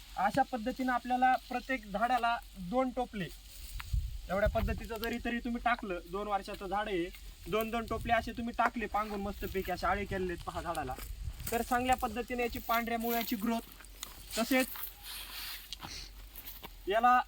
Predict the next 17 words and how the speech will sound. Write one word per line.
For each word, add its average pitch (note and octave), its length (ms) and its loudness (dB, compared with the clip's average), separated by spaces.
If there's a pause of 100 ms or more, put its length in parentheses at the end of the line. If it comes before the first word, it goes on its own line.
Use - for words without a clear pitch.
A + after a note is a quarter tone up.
(120)
<clears throat> F3 640 -8
नारळाची A3+ 580 2
देखील A#3+ 380 -2
वाढ A3+ 260 6
ही A#3 100 0
व्यवस्थित A3+ 340 -6 (100)
पद्धतीनं G#3+ 460 -2 (680)
होते A3+ 240 4
पहा. F#3+ 320 4 (520)
अशा G#3 180 2
पद्धतीनं A3+ 460 0
आपल्याला G#3+ 280 2
काय G#3+ 160 4
करायचं, G#3 360 0
शेणखत G3+ 420 -2
टाकायचं F3 480 0 (640)
आहे. D3 220 0